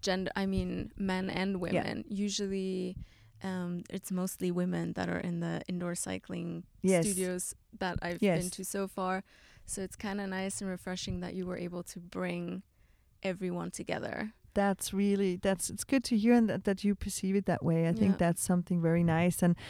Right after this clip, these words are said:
Speaker 2: it's true that usually in indoor cycling, uh, you have a gender split of, let's say, seventy to thirty, like,
Speaker 1: Yeah.
Speaker 2: seventy percent women and thirty percent men. And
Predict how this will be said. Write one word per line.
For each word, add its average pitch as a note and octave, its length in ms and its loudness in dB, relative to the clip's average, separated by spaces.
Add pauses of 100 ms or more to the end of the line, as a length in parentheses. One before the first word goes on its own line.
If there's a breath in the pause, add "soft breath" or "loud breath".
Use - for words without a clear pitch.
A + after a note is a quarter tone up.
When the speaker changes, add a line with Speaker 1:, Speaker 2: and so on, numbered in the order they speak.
(240 loud breath)
Speaker 2:
it's G3+ 160 4
true G3+ 280 6
that G3 120 4
usually E3+ 440 2
in E3 100 2
indoor E3 260 2
cycling, E3+ 720 4
uh, D#3+ 520 6 (520 loud breath)
you F3 140 0
have F3+ 260 0
a F#3 100 2
gender F3 340 2
split E3+ 440 -2
of, - 180 -6 (160)
let's D#3+ 320 -2
say, F3 140 2
seventy F3 480 2
to - 140 -8
thirty, D3+ 440 0
like, F#3+ 140 -2
Speaker 1:
Yeah. F#3 80 -6
Speaker 2:
seventy F3 300 4
percent F3 340 4
women F3 280 6 (100)
and D#3+ 80 0
thirty D#3+ 240 2
percent D#3+ 300 -2
men. E3+ 400 8
And D#3+ 280 2